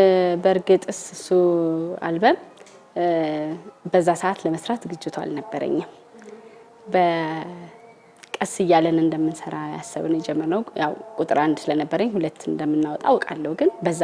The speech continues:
ፍጥነት፣ በዛ ሁኔታ ያንን የመሰለ አልበም ለመውጣት ዝግጅት አልነበረም። ግን፣ እ፣ እ፣ በሆኑ ፐርሰናል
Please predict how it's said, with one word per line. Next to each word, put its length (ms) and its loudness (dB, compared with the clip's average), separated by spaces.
ፍጥነት፣ 380 -2
በዛ 320 0
ሁኔታ 320 0
ያንን 240 4
የመሰለ 380 -4
አልበም 320 2
ለመውጣት 400 -2
ዝግጅት 340 -6
አልነበረም። 580 -8
ግን፣ 220 6
እ፣ 960 -2
እ፣ 120 -8
በሆኑ 400 2
ፐርሰናል 540 -2